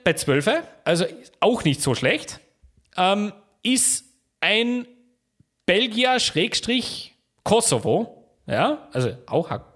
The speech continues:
Kombination, die es nicht so oft gibt, bei seinem Arbeitgeber, der im Moment eben, äh, Real Sociedad San Sab-, San Sebastian heißt,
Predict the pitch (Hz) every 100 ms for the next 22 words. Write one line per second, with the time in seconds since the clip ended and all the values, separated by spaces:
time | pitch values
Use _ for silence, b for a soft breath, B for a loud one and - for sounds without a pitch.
0 | _ _ _ - 135 127 127 147 196 214
1 | 135 127 220 196 190 202 147 - - B
2 | B B B B B B _ 180 247 254
3 | 233 247 240 180 233 160 139 - 127 131
4 | 214 302 - _ _ _ _ _ _ _
5 | - - 156 165 190 190 190 165 233 320
6 | - - 202 214 - - 127 143 139 139
7 | 117 120 151 233 247 - - 185 - 165
8 | 147 180 - - - 170 165 - 143 151
9 | - 151 165 165 131 - 160 170 104 -
10 | 131 320 - -